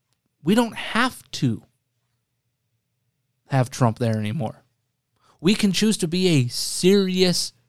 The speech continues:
people with serious leaders. And you might say, "Well, isn't Donald Trump a leader?" He is a form of a leader. He's not somebody I would want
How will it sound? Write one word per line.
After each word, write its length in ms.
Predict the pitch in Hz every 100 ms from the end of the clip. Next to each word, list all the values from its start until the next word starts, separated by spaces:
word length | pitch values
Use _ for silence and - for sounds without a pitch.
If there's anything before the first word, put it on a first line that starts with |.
| _ _ _ _
people 520 | - 180 123 104 - _ _ _ _
with 240 | 139 135 - -
serious 800 | - - 165 180 175 175 160 - - _
leaders. 840 | 127 117 127 180 165 113 - - - _ _ _ _ _ _ _ _ _ -
And 100 | 180
you 80 |
might 180 | 175 175
say, 140 | - 175
"Well, 240 | 165 165
isn't 260 | 160 180 175
Donald 280 | 151 147
Trump 240 | 135 185 220
a 40 |
leader?" 400 | 135 120 107 - - _ _ _ _ _ _ _
He 200 | _ 190
is 140 | 190 147
a 100 | 131
form 480 | - - 147 190 294
of 120 | 247
a 40 |
leader. 420 | 214 127 110 113 180 - _ _ _ _ _
He's 320 | _ - 139 143
not 300 | 143 143 139 _ _ _ _ _ _ _ _
somebody 720 | - 147 147 143 147 139 127 - _ _ _ _ _ _ _ _ _ _ _ _
I 200 | - 123 135
would 180 | 226
want 300 | 175 143 131